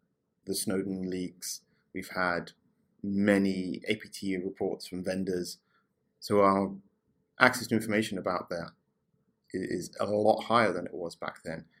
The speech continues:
Back then, it was a very, very closely guarded secret. And I'd also split it into two parts. There's sort of computer network exploitation activity, which is, you know,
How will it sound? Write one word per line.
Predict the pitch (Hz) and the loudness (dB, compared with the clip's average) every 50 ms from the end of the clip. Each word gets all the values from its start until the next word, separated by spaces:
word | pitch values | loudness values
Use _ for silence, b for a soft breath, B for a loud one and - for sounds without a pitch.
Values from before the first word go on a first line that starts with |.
| _ _ - | _ _ -14
Back | 90 - | -10 -8
then, | 90 90 | -8 -6
it | - - | -4 2
was | 92 98 107 101 90 104 | 4 6 6 6 4 2
a | 85 85 | -4 -4
very, | - 113 110 104 92 90 | 2 6 6 6 6 6
very | 90 98 92 95 | 4 0 0 0
closely | - - 95 90 - - - - | -2 -4 -6 -6 -6 -8 -10 -6
guarded | - 98 90 92 - - - | -4 -2 -2 -4 -4 -8 -8
secret. | - 101 82 - - - - - - b b b b b b b b b b _ _ _ _ _ _ _ _ _ _ _ _ _ _ _ - | -8 -8 -8 -6 -8 -10 -10 -14 -20 b b b b b b b b b b _ _ _ _ _ _ _ _ _ _ _ _ _ _ _ 4
And | 117 110 113 120 120 120 - - - - - _ _ _ _ _ _ _ _ _ _ _ _ _ _ _ _ _ - - | 6 6 8 8 6 4 2 -2 -10 -14 -18 _ _ _ _ _ _ _ _ _ _ _ _ _ _ _ _ _ 6 8
I'd | 131 | 10
also | 165 165 165 165 143 | 10 10 10 8 4
split | - - 151 151 135 123 | 4 8 10 10 10 10
it | - | 8
into | 117 117 - - | 4 2 0 -2
two | - - 120 | -2 -2 -2
parts. | 113 - 127 120 101 - - - - - | 0 4 4 4 4 4 2 -2 -2 2
There's | - 110 104 101 98 98 98 95 95 - - - _ _ _ _ _ _ _ _ _ _ _ _ _ _ _ _ _ _ _ _ _ _ _ _ _ _ _ | 6 6 8 8 8 6 4 4 2 -2 -8 -12 _ _ _ _ _ _ _ _ _ _ _ _ _ _ _ _ _ _ _ _ _ _ _ _ _ _ _
sort | - 98 92 | -10 -8 -8
of | 90 - - | -8 -8 -8
computer | - 113 143 151 127 120 | 2 6 8 10 10 10
network | 117 110 - 117 104 - | 8 8 8 6 6 6
exploitation | 107 92 - - - 98 92 - - 117 113 113 113 - 85 78 85 87 - _ _ _ _ _ - | 4 2 0 0 -2 -2 0 2 6 6 6 6 4 0 -2 -4 -6 -10 -18 _ _ _ _ _ -4
activity, | 107 101 - - 117 92 87 87 - - 85 - - - - _ _ _ _ _ _ _ _ | -4 -4 -2 -2 -4 -4 -4 -4 -6 -4 -4 -4 -6 -8 -12 _ _ _ _ _ _ _ _
which | _ - - | _ -12 -10
is, | 78 73 - - - _ _ _ _ - | -10 -10 -10 -10 -12 _ _ _ _ -20
you | - | -20
know, | - | -20